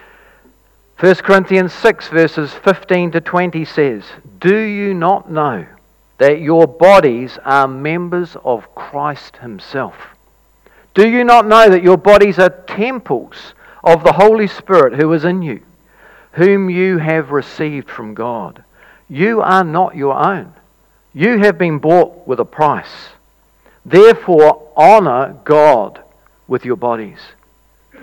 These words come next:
That phrase, "Do you not know?" it makes it clear that when we do know who we are in Christ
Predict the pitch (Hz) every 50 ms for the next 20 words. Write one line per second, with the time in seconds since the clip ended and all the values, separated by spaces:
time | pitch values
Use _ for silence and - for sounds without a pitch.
0 | - _ - _ _ _ _ _ 185 220 220 - - - - _ - - - 185
1 | 175 165 160 139 117 113 110 107 - - _ - 143 - _ _ - 147 160 175
2 | 175 160 151 156 156 147 143 143 139 - - 113 113 117 117 110 98 85 71 _
3 | _ _ _ _ _ _ _ _ _ _ _ _ _ _ _ _ _ _ _ _
4 | _ - 156 165 170 156 190 226 214 - - 202 - - - 185 180 170 156 139
5 | 143 147 - 131 151 165 165 165 156 151 143 131 - - 151 175 208 214 196 185
6 | 165 139 117 107 98 101 110 120 123 110 107 113 104 104 104 104 101 101 95 98
7 | 92 - - 87 80 69 82 - - _ _ _